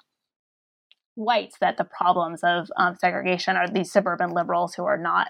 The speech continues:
who have left, um, and are, and are trying to kind of impose things like busing onto working class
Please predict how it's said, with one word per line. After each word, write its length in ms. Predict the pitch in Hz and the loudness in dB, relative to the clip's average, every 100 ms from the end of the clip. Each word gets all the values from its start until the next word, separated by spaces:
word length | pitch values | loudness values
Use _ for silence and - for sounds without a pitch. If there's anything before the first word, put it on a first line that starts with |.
| - 196 | -4 -2
who 120 | 180 | 0
have 220 | 185 185 | 0 -2
left, 480 | 190 185 180 - - | 0 -2 -2 -8 -4
um, 400 | 202 180 190 220 - - - | 0 2 0 -8 -14 -18 -4
and 160 | 202 180 | 0 2
are, 220 | 175 - - | 0 -4 0
and 160 | 190 | 0
are 80 | 175 | 0
trying 340 | - 190 180 175 | 0 0 0 -2
to 80 | |
kind 160 | 180 175 | 0 0
of 60 | 165 | 0
impose 580 | 170 - 196 180 180 | -4 0 2 4 2
things 240 | - 180 175 | -2 -4 -2
like 140 | 170 175 | -2 2
busing 500 | 180 - 180 175 190 - - - - | 0 2 -2 0 -2 -8 -16 -12 0
onto 300 | 190 180 185 | 2 2 0
working 320 | - - 175 | -2 -4 -2
class 280 | 170 185 | 4 2